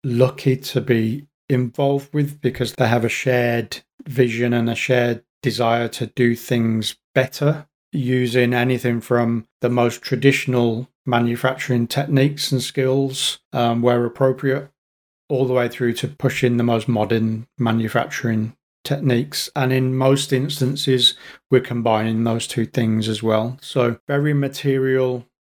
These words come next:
driven, very process driven, lots of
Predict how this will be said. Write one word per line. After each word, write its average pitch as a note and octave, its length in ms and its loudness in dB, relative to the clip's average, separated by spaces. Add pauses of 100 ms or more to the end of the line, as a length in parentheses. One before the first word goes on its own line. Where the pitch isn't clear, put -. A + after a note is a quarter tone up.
(180)
driven, B2+ 560 0
very B2 300 2
process A#2+ 600 0
driven, A#2 680 0 (100)
lots C3+ 480 0
of A#2+ 340 0